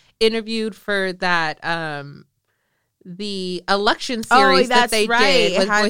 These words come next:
Speaker 1: Voices of
Speaker 2: whole,
Speaker 1: Monterey
Speaker 2: yeah.
Speaker 1: Bay. Yeah.
Speaker 2: Yeah, she, she, she
Speaker 1: So
Speaker 2: did.
Speaker 1: it was kinda like,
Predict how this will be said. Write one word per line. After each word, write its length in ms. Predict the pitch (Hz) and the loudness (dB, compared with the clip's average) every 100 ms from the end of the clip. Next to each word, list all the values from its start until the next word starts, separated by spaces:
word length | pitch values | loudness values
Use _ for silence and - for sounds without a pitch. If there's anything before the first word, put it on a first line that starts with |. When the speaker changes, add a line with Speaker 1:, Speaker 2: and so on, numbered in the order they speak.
| 220 | 0
Speaker 1:
Voices 120 | 214 | -2
of 60 | 226 | 0
Speaker 2:
whole, 100 | 220 | 0
Speaker 1:
Monterey 240 | 233 233 | 0 2
Speaker 2:
yeah. 200 | 220 247 | 0 0
Speaker 1:
Bay. 800 | 277 403 466 359 214 190 180 196 | -2 -4 -4 -2 -2 -2 -8 -10
Yeah. 180 | 233 349 427 | -8 -4 -2
Speaker 2:
Yeah, 520 | 302 190 180 180 185 | 0 0 0 -2 -4
she, 300 | 180 - 202 - | -10 -12 -12 -14
she, 240 | - - | -20 -14
she 40 | |
Speaker 1:
So 680 | 196 - 220 202 196 185 185 - _ _ _ - | -4 2 4 4 2 -2 -4 -12 _ _ _ -2
Speaker 2:
did. 80 | 233 | 2
Speaker 1:
it 20 | |
was 180 | 240 233 | 2 0
kinda 320 | 277 262 254 | -2 -2 0
like, 380 | 240 220 220 | 0 2 0